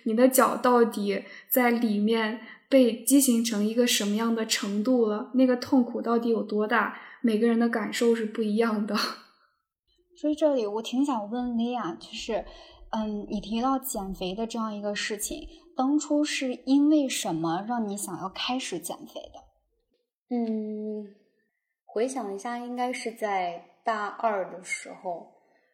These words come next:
Speaker 3: 然后不知道在哪里看到一条就是“好女不过百”这样的一个，我打引号称它为镣铐。但是我那个时候的体重大概是在一百零八斤左右那样子。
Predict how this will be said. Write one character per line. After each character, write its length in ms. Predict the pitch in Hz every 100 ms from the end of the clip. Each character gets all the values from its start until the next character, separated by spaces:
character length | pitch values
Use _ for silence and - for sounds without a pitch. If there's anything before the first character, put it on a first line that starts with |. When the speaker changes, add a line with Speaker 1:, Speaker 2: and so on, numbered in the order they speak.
| _
Speaker 3:
然 260 | - 196 226
后 140 | 247
不 120 | 240
知 80 | 254
道 120 | 254
在 160 | 247 226
哪 220 | 190 190
里 120 | 196
看 240 | 185 - 208
到 160 | 202
一 120 | 190 202
条 340 | - 175 170
就 140 | 170
是 200 | 190 - 175
“好 380 | - - 180 175
女 260 | 208 196 170
不 80 | 190
过 240 | 185 214
百” 320 | 202 - - -
这 120 | 214
样 200 | 196 185
的 80 | 175
一 120 | 170
个， 480 | 170 175 165 185 - _ _ _
我 140 | - 190
打 200 | 190 180
引 160 | 196
号 160 | 202 190
称 180 | 185 196
它 160 | 196
为 180 | 190 185
镣 300 | 175 175 175
铐。 460 | - - 175 - - _ _ _
但 160 | - 269
是 120 | 269
我 120 | 247
那 140 | 196 247
个 80 | 240
时 140 | -
候 100 | 190
的 100 | 202
体 280 | 220 - 180
重 440 | - 202 185 185 - _
大 180 | - 240
概 180 | 233 226
是 140 | 220
在 220 | 226 220 196
一 120 | 220
百 220 | 220 175
零 240 | 165 180
八 280 | 190 202 202
斤 440 | 196 - 185 185 196 -
左 200 | - 170
右 480 | 180 202 170 - - -
那 60 | 190
样 240 | 180 170
子。 220 | 175 -